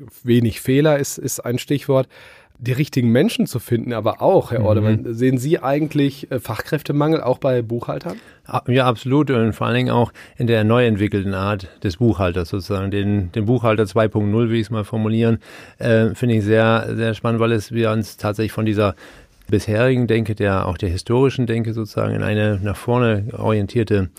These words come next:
Speaker 2: Sichtweise, ähm, tragen lassen wollen und auch eben Personal dafür benötigen, den digitalen Buchhalter sozusagen, ich glaube,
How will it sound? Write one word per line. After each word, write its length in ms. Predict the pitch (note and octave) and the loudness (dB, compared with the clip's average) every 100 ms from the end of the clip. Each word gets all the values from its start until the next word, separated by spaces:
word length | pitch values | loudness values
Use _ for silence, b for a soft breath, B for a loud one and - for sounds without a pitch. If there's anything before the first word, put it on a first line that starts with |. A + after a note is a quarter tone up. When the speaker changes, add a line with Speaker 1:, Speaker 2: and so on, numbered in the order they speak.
| B B B | B B B
Speaker 2:
Sichtweise, 1040 | A#2+ B2 - G#2+ G#2 G#2 G#2 F#2+ F2 B2 | -2 -2 0 2 4 4 4 2 -2 -4
ähm, 400 | G2+ G2 G2 G2 G2 | -4 -2 -2 -4 -6
tragen 320 | F#2+ F#2 A#2 A#2+ | -4 -2 0 0
lassen 260 | A#2 A#2 | -2 -2
wollen 240 | A2+ A2+ A2 | 0 0 0
und 80 | |
auch 160 | G2 G#2+ | 0 0
eben 240 | A#2 G#2 | -2 -4
Personal 580 | - A2+ G2+ G2 F#2+ G#2+ | -2 -2 0 0 -2 -2
dafür 200 | A2 G2+ | -4 -4
benötigen, 500 | F#2+ G#2 A#2 A2+ A2+ - B B B - | -2 2 2 2 -2 -4 B B B -2
den 160 | A2+ G#2+ | 2 4
digitalen 600 | A#2 A#2 G2+ A#2 B2 B2 | 4 2 0 2 2 2
Buchhalter 420 | C3 A2+ A2 A2 | 0 2 2 0
sozusagen, 640 | G#2 G2+ - G#2 G2+ G2+ | -2 -6 -4 0 2 0
ich 100 | G#2+ | -4
glaube, 380 | - A2+ G#2 G2+ | -2 0 2 0